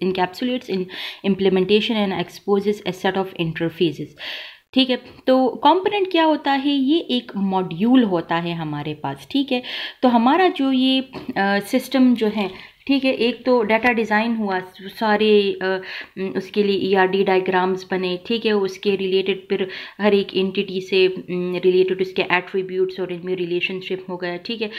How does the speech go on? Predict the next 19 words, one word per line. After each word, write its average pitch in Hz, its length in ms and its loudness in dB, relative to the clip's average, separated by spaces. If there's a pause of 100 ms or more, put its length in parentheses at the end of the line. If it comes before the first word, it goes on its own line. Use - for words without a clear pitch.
(300)
आर्किटेक्चर 302 600 0
क्या 262 200 -4
है? 240 140 -2
आपके 220 280 -2
सिस्टम 220 420 -6
का 208 140 0
नक्शा, 185 480 -4 (400)
उम, 190 120 -2
और 190 280 2
इंटरफेस 247 680 0
क्या 220 160 2
है? 220 380 0
आपके 190 580 -2 (220)
जो 180 360 -2
सिस्टम 208 440 -4
का 196 220 -2
जो, 185 340 -2 (320)
अ, 170 360 -4 (120)
फ्रंट 208 340 4